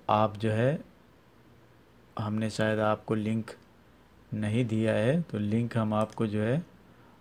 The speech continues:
आल पतंग की दे देते हैं। तो आप उसमें से जो है छांट के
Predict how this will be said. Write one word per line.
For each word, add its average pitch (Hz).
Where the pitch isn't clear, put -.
आल 107
पतंग 113
की 117
दे 113
देते 120
हैं। 131
तो 120
आप 110
उसमें 120
से 120
जो 104
है 135
छांट 117
के 131